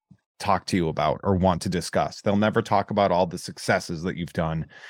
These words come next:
They're only gonna talk about the negative aspect. Um, it, it is very funny too.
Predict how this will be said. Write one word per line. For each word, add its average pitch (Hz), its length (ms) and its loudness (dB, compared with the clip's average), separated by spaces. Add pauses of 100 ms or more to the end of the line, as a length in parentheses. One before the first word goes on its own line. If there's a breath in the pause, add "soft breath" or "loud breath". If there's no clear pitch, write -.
(160 loud breath)
They're 107 140 4
only 98 220 6
gonna 90 160 4
talk 90 300 0
about 85 200 0
the 90 80 -2
negative 80 460 0
aspect. - 560 -6 (400 loud breath)
Um, 104 460 4
it, 143 200 4
it 165 140 6
is 202 160 6
very 160 220 6
funny 135 300 4
too. 117 380 2